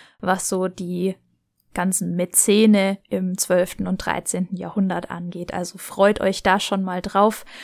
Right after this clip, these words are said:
Apropos freuen, freut euch auch natürlich mit uns auf die kommenden Weihnachtsfeiertage. Wir wünschen euch dafür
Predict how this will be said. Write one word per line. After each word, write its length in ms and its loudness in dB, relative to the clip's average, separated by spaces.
Apropos 640 2
freuen, 600 6
freut 560 4
euch 320 -2
auch 300 0
natürlich 760 -4
mit 240 0
uns 320 -2
auf 380 -4
die 140 -10
kommenden 540 -4
Weihnachtsfeiertage. 1300 2
Wir 160 -4
wünschen 400 -2
euch 240 -4
dafür 640 -2